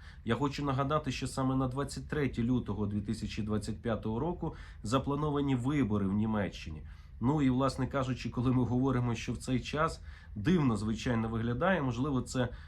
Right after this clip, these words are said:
таким чином опозиція німецька хоче показати, що Шольц і соціал-демократи є дещо проросійськими, я би цього не виключав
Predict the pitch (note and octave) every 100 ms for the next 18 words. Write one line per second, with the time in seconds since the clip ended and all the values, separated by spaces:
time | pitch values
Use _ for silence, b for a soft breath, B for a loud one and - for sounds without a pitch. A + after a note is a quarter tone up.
0 | B - - C#3 C3+ C#3 B2+ B2 A#2+ B2+
1 | A#2 C#3 C3 G#2+ G#2+ A2+ A2+ G2+ - F#2+
2 | A#2 - G#2 G#2+ A2 A2+ G#2+ G#2+ - G#2+
3 | G2 B B B - C#3+ C3 - - A2
4 | G#2 - - A#2+ A2 A2 A2 G#2+ A#2 G#2
5 | G#2+ G#2 G#2+ G#2+ - - A2+ A#2 B2 F#3+
6 | F#3+ - A2 G#2 B2+ A#2+ A2+ - A#2 A2+
7 | A#2 C3 A#2 B2+ B2 - F3 F#3